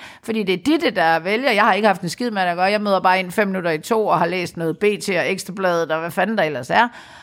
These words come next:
Og sagde, "Hey, skulle Jonas ikke være med?" Øh, jo, det var meningen,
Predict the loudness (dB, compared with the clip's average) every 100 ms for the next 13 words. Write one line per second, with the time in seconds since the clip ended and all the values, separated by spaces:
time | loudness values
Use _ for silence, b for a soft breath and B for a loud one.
0 | B 0 2 4 2 0 -2 -4 -2 -4
1 | -4 -6 -4 -4 -4 -4 -4 -4 -2 0
2 | 0 -2 b b b b -2 0 2 2
3 | 0 0 0 0 0 -2 0 0 0 0
4 | -2 -4 -4 -8